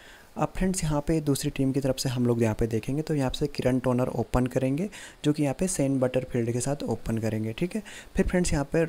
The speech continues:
रॉबर्ट है, ये रॉबर्ट काफ़ी अच्छे यहाँ पे, अच्छे तरीके से इनकी आप पे रिस्पॉन्सिबिलिटी बन जाती है, ठीक है। फिर फ्रेंड्स, यहाँ पे किरण टोनर and हमिस मार्टिन है, जो इनके यहाँ पे की ऑलराउंडर हैं, ठीक है। तो इन पे आपको फोकस करना है, किरण टोनर और हमिस मार्टिन पे।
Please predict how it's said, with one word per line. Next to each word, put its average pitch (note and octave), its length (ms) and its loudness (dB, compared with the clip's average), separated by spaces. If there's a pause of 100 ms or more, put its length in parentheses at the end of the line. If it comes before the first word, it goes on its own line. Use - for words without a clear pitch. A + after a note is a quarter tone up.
(440)
रॉबर्ट C3 380 4
है, C#3+ 140 4
ये C#3+ 100 4
रॉबर्ट B2+ 340 0
काफ़ी - 300 -2
अच्छे A#2+ 300 0
यहाँ A2+ 220 -2
पे, G3 140 -2 (280)
अच्छे - 160 -2
तरीके C#3+ 300 2
से C#3+ 120 0
इनकी C3+ 340 -2
आप C#3 240 -10
पे C3+ 80 0
रिस्पॉन्सिबिलिटी B2 580 -2
बन A#2+ 160 2
जाती A#2+ 300 -2
है, F#3+ 120 -4 (180)
ठीक F3 140 0
है। G3 80 -2 (320)
फिर F#3+ 100 2
फ्रेंड्स, F3+ 260 0
यहाँ D#3+ 100 0
पे E3+ 60 2
किरण C#3 340 2
टोनर C#3 420 -2
and C3+ 200 0
हमिस A#2+ 420 0 (140)
मार्टिन B2 340 -2
है, C3 140 -2
जो B2+ 120 -2
इनके A#2+ 260 -2
यहाँ B2+ 180 -2
पे F#3 180 -2 (200)
की E3+ 180 2
ऑलराउंडर A#2 540 0
हैं, G#2+ 300 -2
ठीक C#3+ 160 -2
है। A3 80 -2 (300)
तो D3+ 80 0
इन C#3+ 100 2
पे C#3 100 0
आपको C3+ 320 -2
फोकस A#2+ 340 -2
करना C3+ 280 -4
है, D3+ 60 -2
किरण B2+ 320 -2
टोनर B2+ 240 -2
और C#3+ 80 2
हमिस A#2+ 360 2
मार्टिन A2 320 -4
पे। A#2 200 -6